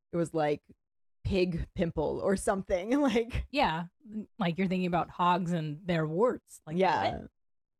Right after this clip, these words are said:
Speaker 1: And then Fudge also mentions a boy called Harry Potter. So now we are several pages into this book before they finally mention the titular character.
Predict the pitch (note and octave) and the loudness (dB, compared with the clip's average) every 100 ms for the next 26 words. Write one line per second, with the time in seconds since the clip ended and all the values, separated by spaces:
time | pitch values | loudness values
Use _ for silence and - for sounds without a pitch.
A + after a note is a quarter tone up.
0 | _ _ _ G3 G3 G3+ F#3+ F3+ E3+ F3 | _ _ _ -4 -2 -2 -2 -2 -4 -6
1 | - F3 F3 E3 - G#3 C#4 D4+ D4 F#3 | -4 -2 -2 -2 -4 -2 -2 -4 -4 -4
2 | E3 D#3 E3 F3 - F3 - E3+ E3+ F#3 | -4 -8 -8 -8 -4 -4 2 2 4 0
3 | - E3 D#3+ E3 D3 D3+ E3 D3 D3+ F#3 | 0 2 2 0 -4 -4 -4 -4 -4 2
4 | A3 G#3 B2+ F2+ G2+ - _ _ - A#3 | 2 2 -2 -4 -10 -18 _ _ 0 0
5 | A3 B3+ D4+ F3+ F3+ G3 C#4 A#3 - A3 | 2 0 0 0 0 0 0 0 0 0
6 | A3+ G#3+ A#3+ G#3+ G#3 F#3 F#3 F#3+ F3+ F3 | 4 2 2 0 2 0 0 0 2 0
7 | D3 F#3+ E3+ - F3 F3+ F3 F#3 - A3+ | 2 2 2 0 -2 2 4 2 0 0
8 | G3+ G#3 A3+ G3 F3+ F#3 F#3+ F3 E3+ F3+ | 0 0 0 0 -2 -2 -2 -2 0 0
9 | - D#3 - D#3+ D3 - D3 - - - | 0 -6 -4 -4 -4 -4 -4 -4 -8 -10
10 | F#2 G1+ F#2 | -12 -12 -16